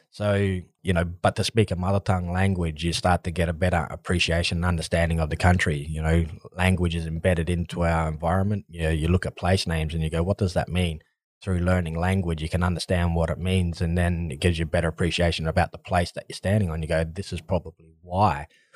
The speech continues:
or, "This is why this was named for, for whatever reason, whatever place it is." So, you know, one, it gets you to,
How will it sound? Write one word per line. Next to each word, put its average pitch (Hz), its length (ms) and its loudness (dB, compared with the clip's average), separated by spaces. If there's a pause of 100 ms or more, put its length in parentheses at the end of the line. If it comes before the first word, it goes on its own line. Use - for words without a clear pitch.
(120)
or, 90 160 2
"This 92 320 -2
is 101 260 4
why 76 460 -2 (420)
this 90 180 0
was 82 140 -2
named 80 560 -2 (120)
for, - 340 -10 (100)
for 85 140 -16
whatever 82 360 0
reason, 80 600 -2
whatever 85 300 0
place 80 340 -2
it 80 80 -4
is." 92 300 0 (420)
So, 95 180 0
you 90 240 0 (220)
know, 82 320 0 (200)
one, 104 300 2
it 90 100 0
gets - 240 -2
you 87 120 0
to, 82 480 0